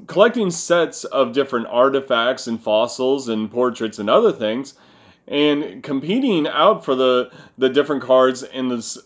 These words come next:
really neat little rondel drafting mechanism. And so after five plays, I have five things for you to consider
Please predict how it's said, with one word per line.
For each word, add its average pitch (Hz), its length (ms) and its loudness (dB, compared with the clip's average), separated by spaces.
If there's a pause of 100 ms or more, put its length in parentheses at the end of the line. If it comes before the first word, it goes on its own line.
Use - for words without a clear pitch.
really 247 420 2
neat 196 240 2
little 180 260 4
rondel 123 800 2 (280)
drafting 120 600 0
mechanism. 98 720 -4 (640)
And 127 140 -2
so 147 180 8
after 143 220 2
five 147 560 0
plays, 208 500 2 (200)
I 196 140 4
have 262 260 4
five 165 280 0
things 196 220 -2
for 202 140 -4
you 180 80 -2
to 156 80 -2
consider 131 680 -2